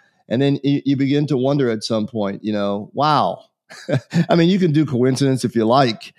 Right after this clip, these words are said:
uh, but, you know, uh, I just can't get there,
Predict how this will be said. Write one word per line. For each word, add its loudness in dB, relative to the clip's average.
uh, 4
but, 0
you -2
know, -2
uh, -10
I 2
just -4
can't 0
get -4
there, -8